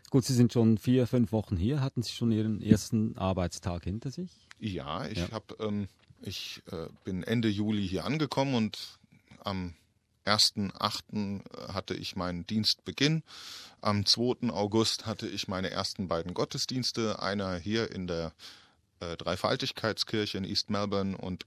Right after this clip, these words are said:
Speaker 2: einen in Boronia im Martin Luther Home. Und, äh, und ich muss schon sagen, ich bin sehr, sehr herzlich aufgenommen worden. Ich hab viel Schweiß vergossen, auch wenn es,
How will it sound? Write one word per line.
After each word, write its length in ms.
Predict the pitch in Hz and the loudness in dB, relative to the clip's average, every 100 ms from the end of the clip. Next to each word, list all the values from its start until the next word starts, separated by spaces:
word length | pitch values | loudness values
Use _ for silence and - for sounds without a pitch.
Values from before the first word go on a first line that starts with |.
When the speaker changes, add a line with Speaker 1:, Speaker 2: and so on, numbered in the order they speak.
| - | -4
Speaker 2:
einen 500 | 90 98 98 92 90 - - - - | -2 0 0 -2 -4 -12 -20 -20 -6
in 260 | 104 98 | -2 -2
Boronia 600 | 95 92 107 135 123 117 | 0 2 4 6 4 4
im 360 | - 90 87 85 _ _ _ - | 0 -2 -4 -8 _ _ _ -6
Martin 340 | 95 85 92 | -2 0 0
Luther 360 | 107 135 113 95 | -2 0 -2 0
Home. 320 | 101 98 95 _ - - - - | 0 0 -4 _ -20 -20 -20 -14
Und, 520 | - 101 104 98 - | -2 0 2 0 -2
äh, 360 | 107 98 95 95 - - - - _ _ _ _ _ _ _ _ _ _ | 2 4 4 2 -2 -10 -20 -20 _ _ _ _ _ _ _ _ _ _
und 400 | 107 98 95 - - | 0 0 0 -6 -6
ich 140 | 104 | -2
muss 180 | 110 143 | 0 2
schon 300 | - 123 120 | 2 2 4
sagen, 420 | 110 110 101 98 | 2 2 2 0
ich 160 | 107 - | -2 -2
bin 420 | 101 98 90 - | -2 0 -4 -10
sehr, 300 | - - 113 | -6 2 4
sehr 180 | 123 110 | 6 4
herzlich 480 | 101 107 - 104 - | 4 2 2 -2 0
aufgenommen 580 | 101 110 - 110 107 98 | 0 0 0 0 0 0
worden. 380 | 92 98 95 90 | -2 -2 -2 -6
Ich 140 | - | -4
hab 120 | 95 - | -4 -2
viel 240 | 147 147 - - - - - - | 0 0 -4 -20 -20 -20 -20 -10
Schweiß 560 | - - 95 90 139 - | -2 -2 2 6 6 6
vergossen, 520 | - 127 127 - 143 | 6 4 2 2 2
auch 200 | 85 101 | 2 4
wenn 160 | 113 120 | 6 6
es, 280 | 113 - | 4 0